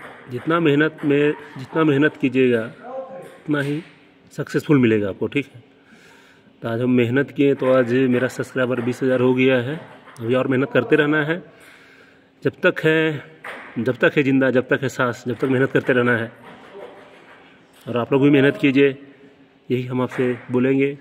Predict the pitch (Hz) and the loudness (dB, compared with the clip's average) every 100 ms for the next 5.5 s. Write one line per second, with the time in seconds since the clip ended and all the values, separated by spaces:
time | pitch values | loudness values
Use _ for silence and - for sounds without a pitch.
0 | 127 135 131 143 151 147 117 160 - - | -4 -2 0 2 2 2 -2 -2 -4 -4
1 | 165 196 160 123 95 90 - - - - | -2 0 2 2 0 -4 -14 -20 -20 -20
2 | - - - _ 139 165 185 170 160 165 | -20 -20 -20 _ -4 0 2 4 2 0
3 | 160 165 147 151 175 175 170 117 110 131 | 0 0 2 2 2 2 2 0 -2 -2
4 | 127 123 123 131 131 147 139 139 127 131 | -2 0 0 0 2 0 0 -2 -2 -2
5 | 127 127 123 120 | 0 0 0 -4